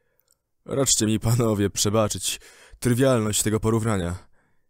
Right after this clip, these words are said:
Nie jestem krasomówcą, ale pozwólcie mi wziąć pierwszy lepszy przykład. Przykład wyjęty z aktu oskarżenia. Oskarżony, uciekając w dniu morderstwa z ogrodu swego ojca,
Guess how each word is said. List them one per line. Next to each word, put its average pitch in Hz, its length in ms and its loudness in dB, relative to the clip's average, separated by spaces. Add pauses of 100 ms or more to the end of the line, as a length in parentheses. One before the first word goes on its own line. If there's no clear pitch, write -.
Nie 131 100 0
jestem 110 360 0
krasomówcą, 110 880 -2
ale 98 320 -2 (840)
pozwólcie 135 440 0
mi 120 100 0
wziąć 110 380 -2
pierwszy 127 560 0
lepszy 107 280 0
przykład. - 840 -6 (540)
Przykład 104 480 0
wyjęty 110 480 2
z - 100 0 (100)
aktu - 300 -6
oskarżenia. - 760 -4 (880)
Oskarżony, 113 880 2 (800)
uciekając 120 760 0
w 95 120 -6
dniu 117 300 0
morderstwa 113 680 -2
z - 100 0
ogrodu 117 380 0
swego 113 360 0
ojca, 107 440 -2